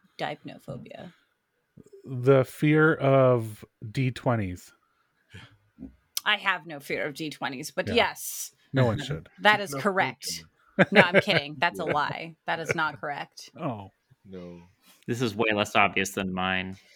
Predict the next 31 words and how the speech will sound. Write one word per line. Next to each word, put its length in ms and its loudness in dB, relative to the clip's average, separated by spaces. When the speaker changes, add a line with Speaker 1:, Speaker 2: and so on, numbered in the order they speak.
Speaker 1:
Yeah. 220 2
Speaker 3:
<laughs> 240 2
Speaker 1:
Isn't 200 2
it? 280 2
Isn't 200 2
it? 440 -2
Speaker 3:
Let's 140 -8
see. 320 -2
Uh, 320 -2
uh, 200 -6
Deepno, 540 -2
uh, 320 -4
i-, 220 -2
is 200 -2
it, 200 -4
is 200 -8
it 100 0
a 80 0
fear 840 0
of 420 0
r-, 420 -12
uh, 360 0
running 560 2
out 220 4
of, 260 -2
of 180 -4
dip 320 -4
cones 560 2
at 320 -4
Dairy 320 2
Queen? 500 -2